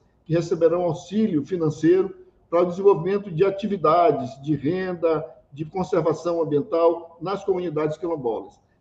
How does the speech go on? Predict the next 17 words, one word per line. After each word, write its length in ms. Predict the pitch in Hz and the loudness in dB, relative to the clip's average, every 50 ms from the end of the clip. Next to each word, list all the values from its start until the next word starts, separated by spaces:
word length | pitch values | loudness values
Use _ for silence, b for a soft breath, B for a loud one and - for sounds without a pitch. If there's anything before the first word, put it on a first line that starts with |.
| _ | _
Esse 260 | 147 175 196 - - | 4 4 4 4 2
projeto 440 | - - - 175 151 170 165 170 - 170 | -4 -2 -2 2 4 4 2 2 2 0
nosso 260 | 165 170 170 - - | 0 0 0 0 -2
tá 80 | 214 | -2
voltado 720 | 160 160 180 185 - - - 165 175 180 165 147 147 139 - | 0 0 0 0 0 0 0 2 4 2 2 2 0 -2 -2
pra 460 | - - 151 151 147 143 143 - - - | 0 0 0 0 0 0 -4 -6 -12 -16
cinco 360 | - - 240 254 247 - - | -8 -4 -2 -2 -2 0 2
rotas 340 | 156 175 180 175 175 156 - | 4 4 4 2 2 -2 -4
quilombolas, 640 | - 156 156 147 131 131 139 156 175 190 202 190 - - - _ _ _ _ _ | 0 0 2 2 2 2 2 2 2 2 0 -4 -6 -12 -20 _ _ _ _ _
que 100 | - 180 | -2 -2
é 20 | |
a 40 | 165 | 0
Rota 340 | 139 156 180 180 175 185 170 | 4 4 4 4 4 2 -2
dos 240 | 156 160 151 - - | -4 -4 -6 -8 -6
Campos 360 | - 185 202 185 190 175 156 | -2 0 0 0 -2 -2 -2
e 60 | 165 | 0
Lagos, 560 | 135 123 135 165 175 180 - - - - - | 0 0 2 2 2 2 0 -2 -6 -12 -14